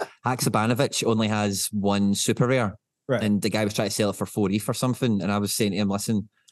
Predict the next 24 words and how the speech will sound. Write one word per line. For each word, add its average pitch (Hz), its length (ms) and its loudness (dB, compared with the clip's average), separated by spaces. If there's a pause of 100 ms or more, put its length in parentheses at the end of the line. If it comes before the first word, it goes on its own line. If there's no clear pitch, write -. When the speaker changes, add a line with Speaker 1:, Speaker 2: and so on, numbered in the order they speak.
(300)
Speaker 2:
I 139 160 -2
think 143 240 -2
he 120 100 0
could 110 160 0
be 101 100 0
good 101 140 2
enough 123 220 -2
to 120 80 -6
be 113 60 0
a 107 60 -2
four 117 200 -2
eth 117 140 0
card, 104 320 -2
right? 107 280 -2
But 101 100 -2
there's 104 180 0
no 139 180 4
way 110 440 2 (300)
I'm 101 120 -2
paying 107 220 2
four 107 260 0
eth 104 280 0
for 98 240 -2
a, 101 120 -4